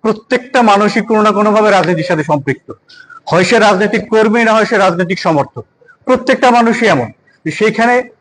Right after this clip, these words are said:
রাজনৈতিক একটা আবরণ দিয়ে কাউকে আমি রাজনীতিকে কলুষিত করতে চাই না।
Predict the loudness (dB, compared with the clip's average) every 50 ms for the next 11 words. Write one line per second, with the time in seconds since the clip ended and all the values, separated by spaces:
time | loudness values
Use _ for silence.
0 | _ _ _ _ -8 -4 0 2 2 2 2 0 0 0 0 0 0 0 0 -2
1 | -2 -4 -8 -16 -18 -14 -6 -2 -2 -2 -2 -4 _ 0 2 2 2 2 -2 -6
2 | -2 0 0 2 2 2 2 2 2 2 2 0 0 0 0 0 0 0 0 0
3 | 0 0 0 0 0 2 2 2 2 2 2 2 2 0 -2 -2 -2 -2 -2 -2
4 | 0 0 0 0 0 -2 -2 -2 -2 0 -2 -2 -2 -2 -2 0 0 2 2 2